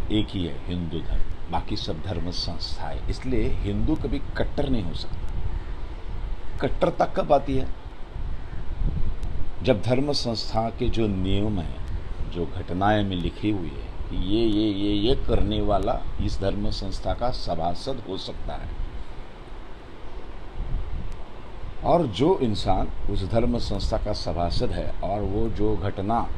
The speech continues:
के अनुसार, हंड्रेड परसेंट घटना के अनुसार, हंड्रेड परसेंट उन नियमों के अनुसार चलता है, वो उस धर्म संस्था का कट्टर सभासदत्व होता है, सभासद होता है।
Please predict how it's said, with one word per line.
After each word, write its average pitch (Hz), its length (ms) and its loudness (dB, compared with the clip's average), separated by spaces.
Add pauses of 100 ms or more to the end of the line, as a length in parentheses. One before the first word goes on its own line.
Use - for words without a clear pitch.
(120)
के 113 60 0
अनुसार, - 680 2
हंड्रेड 107 440 4
परसेंट 110 600 -2
घटना 104 380 -2
के 135 160 -6
अनुसार, 92 520 -4 (600)
हंड्रेड 101 460 2
परसेंट 110 440 2
उन 101 140 2
नियमों 101 520 0
के 143 220 -4
अनुसार 123 640 2
चलता 98 440 0
है, 107 180 4
वो 110 400 2
उस 101 160 -2
धर्म 104 320 2
संस्था 95 480 -2
का - 280 -2 (340)
कट्टर - 340 2
सभासदत्व 90 800 4
होता - 460 4
है, - 220 2
सभासद 95 500 2
होता - 260 0
है। - 100 -4